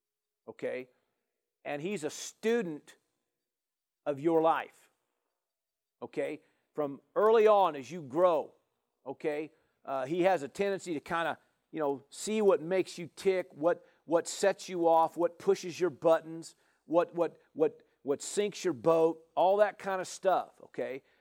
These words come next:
Now, I'm not trying to, uh, I'm not trying to glorify the enemy in any way. Please don't, don't hear it that way. I'm just trying to show you that you have an enemy. And if you don't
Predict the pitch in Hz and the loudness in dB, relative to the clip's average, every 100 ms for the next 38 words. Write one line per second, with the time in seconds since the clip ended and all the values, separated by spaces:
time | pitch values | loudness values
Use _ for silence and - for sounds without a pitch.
0 | _ 143 175 247 - - 220 220 202 160 | _ -8 -4 -4 -4 -4 -2 -2 -4 -10
1 | 180 160 147 - _ _ _ _ 139 131 | -8 -6 -6 -10 _ _ _ _ -12 -8
2 | 127 98 135 196 226 - 214 190 190 175 | -8 -10 -10 -8 -8 -4 -2 -2 -4 -6
3 | 147 123 135 180 190 - 160 156 147 143 | -8 -8 2 4 4 4 2 2 -4 -8
4 | 127 127 131 127 117 107 82 - _ 143 | -8 -12 -12 -10 -6 -6 -8 -14 _ -12
5 | 127 135 135 - 131 117 135 113 - 98 | -8 -6 -8 -8 -10 -8 -8 -6 -6 -8
6 | 101 98 87 _ _ _ _ 131 196 202 | -8 -10 -12 _ _ _ _ -4 -2 -2
7 | - - 185 180 156 135 - - 196 214 | -4 -4 -2 0 -4 -8 -10 -2 2 4
8 | 156 120 120 - _ _ _ _ 143 156 | 2 -6 -10 -14 _ _ _ _ 2 2
9 | 156 - _ 127 202 180 196 226 185 208 | 2 -6 _ -6 -2 2 2 2 0 -2
10 | 190 123 78 _ _ _ _ _ _ _ | -4 -8 -14 _ _ _ _ _ _ _
11 | _ _ _ _ _ 151 156 151 147 143 | _ _ _ _ _ -4 0 -2 -4 -12
12 | _ _ - 143 135 220 165 - 185 175 | _ _ -6 -6 -4 -4 -6 2 6 6
13 | 208 | 4